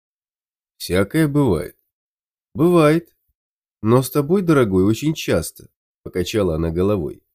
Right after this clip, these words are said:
"Признаться, я никогда не доверяла твоему напарнику. Странноватый он какой-то супчик". "Папа, тебе больно?" то и дело спрашивала Лика, стоя поблизости и теребя свою тряпичную куклу.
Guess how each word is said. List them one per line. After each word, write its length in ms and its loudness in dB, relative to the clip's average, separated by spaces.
"Признаться, 520 0
я 140 4
никогда 480 2
не 140 4
доверяла 540 2
твоему 300 0
напарнику. 720 -2
Странноватый 760 2
он 140 -2
какой-то 400 -6
супчик". 440 -12
"Папа, 760 0
тебе 360 0
больно?" 960 0
то 80 -8
и 120 0
дело 320 0
спрашивала 640 -6
Лика, 400 -8
стоя 300 -2
поблизости 680 -4
и 80 -10
теребя 500 -4
свою 320 -6
тряпичную 640 -6
куклу. 480 -16